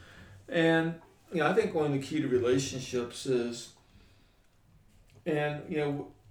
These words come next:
no one's perfect, no one does this all the time, but you try to think about what the other person would want. And I think your mom's really good about that,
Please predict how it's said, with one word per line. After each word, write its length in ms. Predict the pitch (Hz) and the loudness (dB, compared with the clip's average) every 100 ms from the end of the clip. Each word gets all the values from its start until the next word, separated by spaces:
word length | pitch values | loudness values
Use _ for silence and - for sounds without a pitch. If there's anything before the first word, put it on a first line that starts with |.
| - | -8
no 280 | 180 175 190 | 2 4 4
one's 200 | 165 143 | 2 -2
perfect, 500 | - 147 139 151 147 | -2 -2 0 -4 -10
no 180 | 151 156 | -8 -8
one 100 | 143 | 2
does 240 | 135 135 | 4 4
this 160 | 135 143 | 2 2
all 160 | 139 135 | 2 0
the 120 | 135 | 0
time, 480 | 139 143 170 175 - - - _ - - - - - | 0 0 0 -6 -10 -20 -20 _ -20 -20 -20 -20 -8
but 100 | 175 | -4
you 100 | 175 | -2
try 200 | 185 190 | 0 2
to 100 | 175 | 2
think 240 | 165 151 143 | 0 -2 0
about 420 | 143 139 - - - - - - - - - - - - _ _ _ - | 2 2 0 -6 -20 -20 -20 -20 -20 -20 -20 -20 -20 -20 _ _ _ -6
what 260 | 139 147 139 | 2 2 4
the 120 | 135 | 2
other 120 | 131 | 0
person 440 | 131 139 135 139 131 | -2 -4 -4 -4 -8
would 140 | 127 | -8
want. 280 | - 143 - - _ _ - - | -8 -6 -8 -16 _ _ -20 -16
And 500 | 143 147 139 135 151 - _ _ _ _ _ _ - | -10 -6 -4 -4 -6 -10 _ _ _ _ _ _ -10
I 80 | 147 | -6
think 180 | 151 | -6
your 100 | 143 | -4
mom's 340 | 139 143 139 135 | -2 0 -2 -4
really 200 | 147 143 | -4 -4
good 180 | 135 - | -4 -6
about 320 | 131 127 - | -6 -10 -10
that, 220 | 123 131 | -12 -12